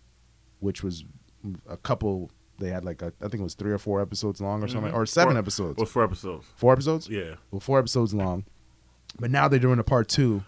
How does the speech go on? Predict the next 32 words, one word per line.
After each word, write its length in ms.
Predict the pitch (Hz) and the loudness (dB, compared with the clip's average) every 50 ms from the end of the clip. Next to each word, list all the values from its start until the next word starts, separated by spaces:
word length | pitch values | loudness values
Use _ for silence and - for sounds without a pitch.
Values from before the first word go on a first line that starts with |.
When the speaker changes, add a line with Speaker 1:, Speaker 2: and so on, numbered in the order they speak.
| - - | -8 -6
Speaker 2:
Oh, 60 | 104 | -4
you 80 | 135 147 | -2 -2
meant, 100 | 143 131 | -2 -4
no, 120 | 131 131 117 90 | -4 -4 -4 -4
no, 40 | 85 | -6
six. 420 | - - - 127 101 - - - 95 | -10 -8 -8 -8 -8 -8 -10 -14 -14
I'm 100 | 101 - | -12 -8
sorry, 140 | - 90 | -8 -8
it 60 | 87 85 | -8 -8
was 40 | |
six 160 | - 101 - - | -12 -12 -12 -12
episodes. 340 | 92 82 - - 76 71 | -12 -12 -14 -16 -4 0
Speaker 1:
Yeah, 120 | - 139 117 | 0 0 2
Speaker 2:
You're 60 | 92 | 0
right. 100 | 85 80 | -4 -6
Speaker 1:
yeah, 120 | 82 - - - - - | -8 -10 -12 -16 -12 -8
and 80 | 110 113 | -6 -6
it 20 | |
was 100 | 110 101 | -4 -4
something 200 | - 110 101 87 | -4 -4 -4 -2
like 160 | 82 76 69 - | -4 -6 -6 -8
that. 240 | 78 71 71 - - | -10 -10 -10 -12 -8
Speaker 2:
It 40 | - | -4
Speaker 1:
And 60 | 110 | 0
Speaker 2:
was 40 | 104 | 2
Speaker 1:
now 160 | 113 120 135 | 4 6 6
Speaker 2:
six. 60 | 143 | 8
Speaker 1:
they're 80 | 139 135 | 8 8
doing 240 | 123 131 131 127 120 | 8 6 6 6 4
the 80 | 113 | 2
part 320 | - - 131 117 104 - - | 2 4 4 4 4 2 0
two, 420 | - - 147 135 113 101 98 95 | 2 4 4 6 4 4 2 -2